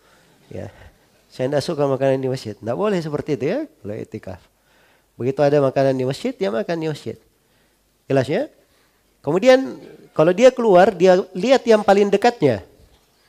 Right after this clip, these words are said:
Ya, dia pergi berwuduk misalnya. Ada tempat wuduk di sini. Ya, maka dia wuduk di sini saja. Jangan dia pergi ke Masjid Al-Manar sana berwuduk.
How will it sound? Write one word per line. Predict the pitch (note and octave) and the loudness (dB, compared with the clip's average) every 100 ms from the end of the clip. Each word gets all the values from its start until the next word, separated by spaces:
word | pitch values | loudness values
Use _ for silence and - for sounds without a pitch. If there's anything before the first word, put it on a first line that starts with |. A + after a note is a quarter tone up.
| _ _ _ _ _ | _ _ _ _ _
Ya, | - A2+ | -12 -10
dia | A#2 G3 | -2 -2
pergi | - G#3 G3 | -2 -4 -2
berwuduk | G3 A3 G#3 | 2 2 2
misalnya. | F#3 E3 C#3 A#2+ F#2 - _ _ _ _ | 0 0 0 -2 -6 -16 _ _ _ _
Ada | - A#3+ D#4 | -8 -6 -4
tempat | A#3+ A#3+ C4 | -4 -4 -4
wuduk | C4+ B3 | -6 -4
di | A3 | -4
sini. | A3 A#3 C#3 _ _ _ _ _ _ _ - | -2 -4 -6 _ _ _ _ _ _ _ -6
Ya, | A#2 | -4
maka | D#3 B3 C4+ | -4 -4 -6
dia | E3 C4 C#4 | -6 -6 -4
wuduk | A3 D#4 B3+ | -4 -6 -6
di | F#3 | -6
sini | - G3+ | -4 -4
saja. | G3+ A#3+ D3 - _ _ - | -2 -2 -4 -6 _ _ -2
Jangan | D3 F#3 | 0 0
dia | F#3 F3+ | -2 -2
pergi | G3 G3+ F#3 | -2 -2 -4
ke | F3+ | -4
Masjid | F3 F#3 | -6 -6
Al-Manar | - F3 F#3 G3 F#3 E3 | -4 -4 -2 -2 -4 -4
sana | G#3+ F#3+ | -4 -6
berwuduk. | F#3 G3 C#3 | -6 -6 -6